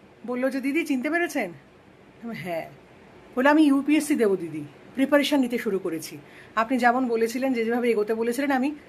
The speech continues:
সেই সেভাবে এগোচ্ছি।" আরও বলল ওর কী কী করার ইচ্ছে। আমার এটা খুব ভালো লাগলো যে টোটো চালিয়ে সৎভাবে রোজগার করার পরেও ও যে ইউপিএসসি দেওয়ার কথা ভেবেছে, মোটিভেশন লেভেলটা সেই পর্যায়ে নিয়ে গেছে,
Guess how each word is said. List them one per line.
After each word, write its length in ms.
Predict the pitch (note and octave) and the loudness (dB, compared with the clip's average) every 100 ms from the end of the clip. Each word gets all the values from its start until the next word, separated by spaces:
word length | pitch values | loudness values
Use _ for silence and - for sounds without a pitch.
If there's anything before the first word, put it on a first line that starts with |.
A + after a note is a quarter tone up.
| - - - | -20 -18 -4
সেই 160 | D4 | -2
সেভাবে 320 | D4 C#4+ A#3+ | 2 0 2
এগোচ্ছি।" 420 | F#3+ D#3+ - F3+ F3 - | 0 -2 -8 -14 -14 2
আরও 220 | E4 G#4+ | 4 4
বলল 200 | D#4+ C4 | 2 0
ওর 80 | B3+ | -2
কী 120 | A#3+ | -4
কী 120 | A#3 | -8
করার 240 | A#3 F#3 F3+ | -4 -2 -2
ইচ্ছে। 260 | F3+ - A#3 - - - - - - | -6 -8 -12 -16 -20 -20 -20 -16 -4
আমার 200 | D4+ F4 | 2 2
এটা 180 | D4 E4 | 2 2
খুব 240 | E4+ B3 | 0 0
ভালো 200 | A#3+ G3+ | 0 0
লাগলো 340 | F3+ D3+ D3+ - - - - | -2 -4 -10 -16 -20 -20 -10
যে 220 | A3+ C#4 C4+ - - - | -4 -4 -4 -16 -20 -4
টোটো 320 | E4 F4 G4 F#4+ | 2 4 4 4
চালিয়ে 480 | C#4+ G3 E3 D#3+ F3+ - | 4 2 -4 -8 -12 -12
সৎভাবে 520 | - C#4 C#4+ C4 E4 | -6 -2 -2 0 0
রোজগার 340 | C#4 G#3 B3 B3 | 0 -2 -4 -4
করার 240 | C4+ C4+ - | -2 -2 -2
পরেও 340 | A3 C4 G3+ - - - - - - - - - | -2 0 -2 -4 -18 -20 -20 -20 -20 -20 -16 -6
ও 60 | C#4+ | -2
যে 120 | D#4 | 0
ইউপিএসসি 560 | B3+ D4 D#4 E4 - | 0 0 0 0 0
দেওয়ার 200 | C#4+ C#4 C#4+ | 0 0 -2
কথা 180 | D4 | -4
ভেবেছে, 640 | C#4+ A3+ C4 D4 - F3+ - - - - - - - - - - - - | -2 -2 0 -2 -4 -8 -10 -16 -20 -20 -20 -20 -20 -20 -20 -20 -20 -6
মোটিভেশন 440 | A3+ C4+ D#4 D#4 E4 | -4 0 0 2 4
লেভেলটা 380 | D4 C#4+ C#4 D4+ | 4 0 -2 -4
সেই 200 | C#4+ D4 | -2 0
পর্যায়ে 340 | D4+ C4 D4+ | 0 0 0
নিয়ে 200 | B3 C4+ | 0 0
গেছে, 340 | C4+ - G3+ | -2 -4 -8